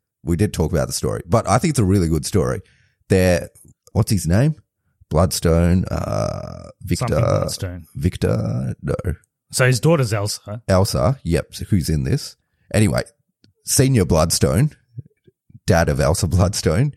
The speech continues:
Speaker 2: Yeah.
Speaker 1: d-, is dead, and his, uh, his wife brings a bunch of, uh, monster hunters to basically battle for the, for the Bloodstone, which is a, a thing you can hunt monsters with.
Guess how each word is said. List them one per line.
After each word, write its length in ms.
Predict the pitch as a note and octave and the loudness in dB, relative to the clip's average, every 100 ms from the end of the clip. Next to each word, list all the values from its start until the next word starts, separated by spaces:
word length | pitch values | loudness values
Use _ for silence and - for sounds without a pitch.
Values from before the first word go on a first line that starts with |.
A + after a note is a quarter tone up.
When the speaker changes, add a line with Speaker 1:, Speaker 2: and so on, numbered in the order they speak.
| - | -4
Speaker 2:
Yeah. 160 | A#2 - | -6 -4
Speaker 1:
d-, 240 | F2+ - - | -12 -6 -2
is 220 | E2+ E2+ | 0 0
dead, 440 | - - F2 D3+ _ _ _ _ _ | 0 2 0 -2 _ _ _ _ _
and 240 | F2 D#2+ | 0 0
his, 400 | D2 G2 E2+ C#2+ - | -2 0 0 0 -2
uh, 320 | D2+ D2 B1+ E2 | 0 2 0 0
his 180 | G2 D2+ | -2 0
wife 460 | D2+ E2 D#2+ F#2 E2 | 2 4 4 2 -2
brings 360 | D2+ D#2+ D#2+ | 0 0 2
a 80 | D#2 | 0
bunch 320 | D2 D#2+ D#2 | 0 0 0
of, 280 | D#2+ D2+ - _ _ _ _ _ _ | 0 0 -4 _ _ _ _ _ _
uh, 260 | - C#2+ D2 | -2 0 2
monster 380 | C#2+ G2 G#2 F2+ | 2 2 2 -2
hunters 640 | D#2+ C#2+ - B2 - - _ _ - | -2 -2 -2 -2 -4 -8 _ _ -6
to 560 | - D#2 C#2+ C#2+ C2+ - _ _ _ _ _ | 0 2 2 0 -2 -6 _ _ _ _ _
basically 720 | E2+ D#2+ F#2 - D#2+ D2 C#2 - | 0 2 0 0 0 2 -2 -4
battle 540 | E2 - D2+ D#2 D#2+ - | -8 -2 0 2 0 -2
for 260 | - D#2+ | -2 -2
the, 480 | C#2+ D2 C#2 C2+ C#2+ - _ _ _ _ | 2 2 2 2 -2 -8 _ _ _ _
for 120 | - | -2
the 100 | D#2 | -2
Bloodstone, 600 | C#2 E2+ C#2 - B1 G1+ - | 2 0 0 -2 -2 -2 -2
which 200 | C#2+ - | -2 0
is 120 | C#2 | 0
a, 220 | C#2 B1 - _ _ _ _ | 0 -2 -4 _ _ _ _
a 80 | - | -2
thing 160 | - C#2 | 0 0
you 120 | B1+ | 0
can 120 | B1 | 2
hunt 200 | B1 B1+ | 0 2
monsters 460 | C2 C2+ - - - | 2 0 -2 -6 -4
with. 320 | - - | -4 -6